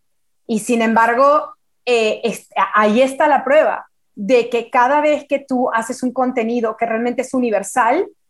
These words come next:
the more the merrier, porque todo el mundo lo está viendo.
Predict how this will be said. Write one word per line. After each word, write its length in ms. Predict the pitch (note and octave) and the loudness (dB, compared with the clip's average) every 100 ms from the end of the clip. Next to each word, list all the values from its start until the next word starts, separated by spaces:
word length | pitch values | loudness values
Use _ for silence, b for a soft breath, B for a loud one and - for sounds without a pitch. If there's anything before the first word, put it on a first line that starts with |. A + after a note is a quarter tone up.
| _ _ _ _ _ | _ _ _ _ _
the 120 | G#3+ A#3+ | -2 2
more 240 | B3 E4+ | 4 2
the 100 | D4 | 2
merrier, 520 | C#4+ F#4+ D4 A#3 A#3 | 2 2 2 0 -2
porque 420 | B3 A#3+ B3 A3+ A3 _ _ _ _ - | -4 -2 0 0 -2 _ _ _ _ 0
todo 200 | F4 G4+ | 2 4
el 80 | G#4 | 2
mundo 180 | A#4 B4 | 2 2
lo 40 | |
está 140 | A#4+ A4 | 2 2
viendo. 500 | G#4+ C5+ G#4 G3+ - | 2 0 -2 -4 -8